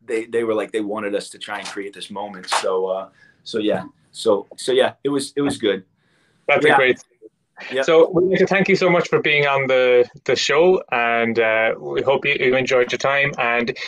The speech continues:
Speaker 2: if you've anything you'd like to promote, or if people definitely should follow you on social media, I'll put all them in the link down below after this, so that in the description that all the social media and YouTube will be there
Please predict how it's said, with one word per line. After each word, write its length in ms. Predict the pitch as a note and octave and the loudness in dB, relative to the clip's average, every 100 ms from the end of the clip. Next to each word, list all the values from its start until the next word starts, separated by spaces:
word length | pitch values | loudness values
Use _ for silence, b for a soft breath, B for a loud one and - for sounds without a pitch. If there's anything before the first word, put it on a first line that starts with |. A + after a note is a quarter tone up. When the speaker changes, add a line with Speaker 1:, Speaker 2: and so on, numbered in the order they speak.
| B | B
Speaker 2:
if 120 | C3 | -2
you've 120 | C#3 C#3 | 0 0
anything 280 | C#3 C#3+ | 0 0
you'd 80 | C#3 C3+ | 2 0
like 120 | B2+ | 0
to 80 | C3 | -2
promote, 600 | - B2+ C#3 D#3 D3 D#3+ | -2 2 4 6 4 4
or 240 | C3+ B2+ | 4 4
if 180 | C3 A2+ | 2 0
people 320 | C#3 B2+ B2+ - | -2 0 0 0
definitely 240 | B2+ C3 | -2 0
should 160 | B2 B2 _ - | -2 -4 _ -4
follow 180 | B2 | 0
you 200 | A#2+ A#2+ | 4 4
on 100 | A#2 | 4
social 380 | A#2 A#2+ A2+ A2+ | 2 2 2 -2
media, 480 | A#2 B2+ B2 B2 A#2+ - B B _ | -2 0 2 2 0 -4 B B _
I'll 180 | A2+ A2 | 0 2
put 160 | C3 A#2 | 2 2
all 160 | A#2 | 4
them 180 | A#2 A2+ | 2 2
in 80 | A2+ | 0
the 80 | A2 | 0
link 220 | A2+ A2+ | 0 0
down 180 | A2+ A2 | -2 2
below 260 | A2 G#2+ | 4 4
after 320 | G#2+ G#2 - | 4 0 -2
this, 180 | G#2+ G#2 - - | 0 -2 -4 0
so 160 | G#2 | 2
that 260 | G2+ G#2 - _ | 2 0 -4 _
in 140 | A2 G#2+ | -6 -2
the 80 | G#2 | -4
description 580 | - - A2+ - G#2 G2+ | -4 -4 -2 -2 -2 0
that 120 | A2 | 2
all 180 | G#2+ G#2 | 4 2
the 100 | G#2 | 0
social 300 | - G#2+ G#2+ | 0 0 0
media 200 | A2 G#2 | 0 0
and 100 | G2 | -4
YouTube 300 | G2+ - G2+ | -8 -10 -12
will 80 | G2+ | -6
be 140 | G#2+ | 0
there 240 | G#2 G#2+ | 4 4